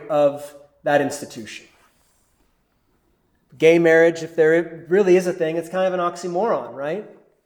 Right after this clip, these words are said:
All sorts of things about the roles of man and wife. It's a hard thing to battle within this world. And we as Christians make a good confession with how we live our lives.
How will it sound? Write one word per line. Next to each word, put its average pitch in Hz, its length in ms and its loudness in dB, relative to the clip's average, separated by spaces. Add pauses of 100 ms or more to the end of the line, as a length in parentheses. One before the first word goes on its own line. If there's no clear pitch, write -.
(1120)
All 196 160 4
sorts 214 280 0
of 190 140 -10
things 196 300 -4
about 165 420 -2
the 165 80 -12
roles 170 400 -2
of 160 180 -10
man 160 260 -8
and 147 160 -12
wife. 147 500 -8 (2000)
It's 170 140 -12
a 175 80 -4
hard 180 320 0
thing 202 240 -4
to 165 40 -6
battle 165 440 -4
within 160 260 -14
this 170 180 -16
world. 214 360 -16 (2000)
And 165 180 -4
we 208 180 6
as 202 160 0
Christians 165 960 -8 (320)
make 180 360 2
a 185 120 -2
good 185 260 -2
confession 202 600 0
with 175 160 -6
how 196 180 2
we 170 140 2
live 160 200 -2
our 135 140 -4
lives. - 680 -18